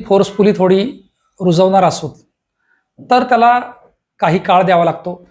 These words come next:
कारण ती इच्छा हळूहळू आपल्या मनामध्ये रुजवावी लागते, ती आतमध्ये उतरते, परत आपल्या अंतर्मनामध्ये ती रुजते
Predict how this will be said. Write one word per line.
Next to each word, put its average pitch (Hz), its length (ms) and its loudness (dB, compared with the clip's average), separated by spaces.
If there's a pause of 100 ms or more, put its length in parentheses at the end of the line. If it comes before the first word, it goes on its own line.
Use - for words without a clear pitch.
(300)
कारण 208 260 0
ती 226 220 0
इच्छा 214 480 -2
हळूहळू 202 380 2
आपल्या 196 260 -2
मनामध्ये 175 640 -6
रुजवावी 160 420 -4
लागते, 143 540 -12 (800)
ती 185 60 4
आतमध्ये 175 440 0
उतरते, 143 680 -8 (340)
परत 151 160 -6
आपल्या 156 400 -2
अंतर्मनामध्ये 170 760 -2
ती 175 120 0
रुजते 156 600 -2